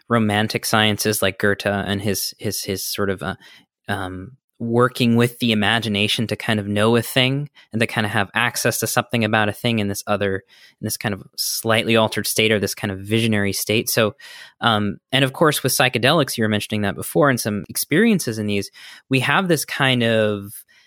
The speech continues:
zero-dimensional slash amensional ability to kind of step out of the, I guess, the, the localized point in time and space that we're assuming to be real, and then accessing these other possibilities. You know, Thompson talks about, too, with, like,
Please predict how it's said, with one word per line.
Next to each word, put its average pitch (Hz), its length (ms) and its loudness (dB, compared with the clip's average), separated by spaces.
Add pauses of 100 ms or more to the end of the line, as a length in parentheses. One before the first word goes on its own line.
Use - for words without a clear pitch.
(680)
zero-dimensional 120 1160 2
slash 104 520 0
amensional 110 680 2
ability 104 460 2
to 101 100 -2
kind 104 220 -4
of 92 60 -6
step - 440 -2
out 110 300 2
of 104 320 0
the, 98 340 -4 (420)
I 117 100 -2
guess, 101 320 -2
the, 104 200 -6
the 113 140 0
localized 113 800 2
point 107 280 0
in 98 140 -8
time 107 320 0
and 95 100 -4
space 104 560 0
that 92 200 -2
we're 95 180 -2
assuming 95 540 -4 (140)
to 104 100 -8
be 95 200 -6 (300)
real, 123 500 4
and 123 160 2
then 120 140 4
accessing 127 540 0
these 104 140 0
other 101 180 0
possibilities. 110 880 0
You 113 60 -4
know, 101 100 0
Thompson 131 400 -4
talks 113 260 0
about, 101 280 -6 (200)
too, 214 280 2
with, 104 180 0
like, 104 180 -4